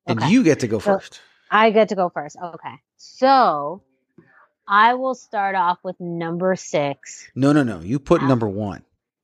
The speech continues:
Speaker 2: Oh, number one. So I don't go for back,
Speaker 1: No,
Speaker 2: back,
Speaker 1: because
Speaker 2: you know,
Speaker 1: then
Speaker 2: six
Speaker 1: it's
Speaker 2: one.
Speaker 1: not like, then,
Speaker 2: Okay.
Speaker 1: then whoever comes in number
Speaker 2: I
Speaker 1: six,
Speaker 2: thought we
Speaker 1: maybe
Speaker 2: were
Speaker 1: that
Speaker 2: building the drama to it. I
Speaker 1: That
Speaker 2: didn't
Speaker 1: makes
Speaker 2: know.
Speaker 1: sense,
Speaker 2: Okay.
Speaker 1: but, like,
Speaker 2: Okay.
Speaker 1: we would have to do that off air and then reveal it.
Speaker 2: Yeah, yeah, yeah.
Speaker 1: So
Speaker 2: Okay.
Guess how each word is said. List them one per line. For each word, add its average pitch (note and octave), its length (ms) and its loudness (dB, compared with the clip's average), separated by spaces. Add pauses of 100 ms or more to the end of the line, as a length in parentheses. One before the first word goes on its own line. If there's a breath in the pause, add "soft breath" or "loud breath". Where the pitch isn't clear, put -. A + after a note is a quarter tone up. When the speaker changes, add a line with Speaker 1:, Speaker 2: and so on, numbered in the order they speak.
(140)
Speaker 2:
Oh, G#3+ 160 2
number G#3+ 320 0
one. F#3 460 -2
So G3 100 -10
I F#3+ 120 -4
don't A3+ 180 -4
go A3 340 0
for G3 280 -6
back, F#3+ 360 -2
Speaker 1:
No, E3 400 2
Speaker 2:
back, D3 40 2
Speaker 1:
because D3 240 0
Speaker 2:
you E3+ 60 -8
know, D#3+ 40 -2
Speaker 1:
then D3 140 2
Speaker 2:
six - 120 -4
Speaker 1:
it's - 40 -10
Speaker 2:
one. F3+ 120 -2
Speaker 1:
not B2 340 -8
like, A2 420 -8 (640)
then, F#3 180 -4
Speaker 2:
Okay. C3 200 -4
Speaker 1:
then C#3 140 -4
whoever D#3+ 320 2
comes D#3 200 -2
in D3+ 80 -2
number C#3 200 -4
Speaker 2:
I E4+ 60 4
Speaker 1:
six, F#4 140 2
Speaker 2:
thought G4 100 0
we F#4+ 80 2
Speaker 1:
maybe F#4+ 80 2
Speaker 2:
were F#4+ 60 2
Speaker 1:
that D4 100 0
Speaker 2:
building E4+ 360 -2
the E4 100 -4
drama E4+ 460 -4 (100)
to A3+ 160 -14
it. F#3 40 -4
I F#3 240 -8
Speaker 1:
That - 60 -8
Speaker 2:
didn't F3+ 160 2
Speaker 1:
makes A3+ 200 2
Speaker 2:
know. A#3 60 -2
Speaker 1:
sense, A#3 320 0
Speaker 2:
Okay. D3+ 120 0
Speaker 1:
but, D3+ 120 4
like, C3+ 240 0
Speaker 2:
Okay. C3+ 80 -12
Speaker 1:
we F3 100 -2
would F3+ 120 0
have E3 160 -2
to D3+ 80 -4
do C#3 140 -2
that C3 140 2
off A#2+ 340 -4
air A2+ 320 -2
and G#2+ 140 -8
then G#2+ 120 -6
reveal G2+ 460 -8
it. F#2+ 120 -8
Speaker 2:
Yeah, E3+ 140 -6
yeah, E3+ 160 -6
yeah. D3 100 -10 (360)
Speaker 1:
So - 160 0
Speaker 2:
Okay. C4 280 -2